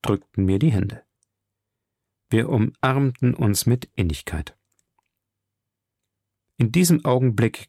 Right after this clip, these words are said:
können wir nicht daran denken, nach Frankreich zurückzukehren.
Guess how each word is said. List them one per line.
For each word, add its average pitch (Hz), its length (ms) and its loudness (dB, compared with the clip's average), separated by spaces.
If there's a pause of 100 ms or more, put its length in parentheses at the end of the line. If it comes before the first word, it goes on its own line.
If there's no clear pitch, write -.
(140)
können 135 340 2
wir 120 100 4
nicht 139 300 0
daran 127 240 0
denken, 101 360 -2
nach 131 180 2
Frankreich 101 580 -4
zurückzukehren. 107 840 -4